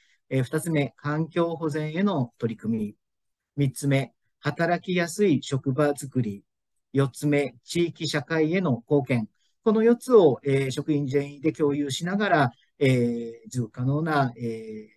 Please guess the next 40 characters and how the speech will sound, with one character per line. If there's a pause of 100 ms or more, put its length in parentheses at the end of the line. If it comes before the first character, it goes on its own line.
(100)
目
標
を、
え (180)
ー、
掲
げ
て、 (300)
え
ー、
日
々
行
動
し
て
い
る
と
こ
ろ
で
ご
ざ
い
ま
す。 (1500)
ま
あ、
今
回、
え
ー、
私
ど
も
郡
山
市
の、